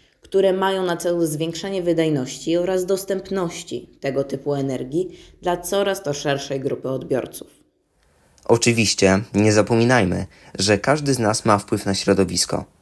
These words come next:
Speaker 2: Dlatego warto już teraz myśleć o drobnych zmianach,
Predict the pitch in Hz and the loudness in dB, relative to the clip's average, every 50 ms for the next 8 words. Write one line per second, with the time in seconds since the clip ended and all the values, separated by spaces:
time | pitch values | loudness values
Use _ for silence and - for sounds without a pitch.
0 | _ _ _ - - 98 98 - 110 104 101 90 101 110 107 - - 95 95 - | _ _ _ 0 2 2 4 4 6 4 6 6 6 4 4 2 0 0 0 0
1 | - - 110 - 90 - - 110 110 117 - - - 90 90 - - 113 101 98 | 0 0 2 2 2 2 2 2 2 2 2 2 2 2 0 0 -2 -2 0 4
2 | 110 127 156 190 190 165 135 123 117 110 101 101 98 98 104 - - | 4 4 6 4 2 2 2 2 2 4 4 4 2 2 -2 -4 -12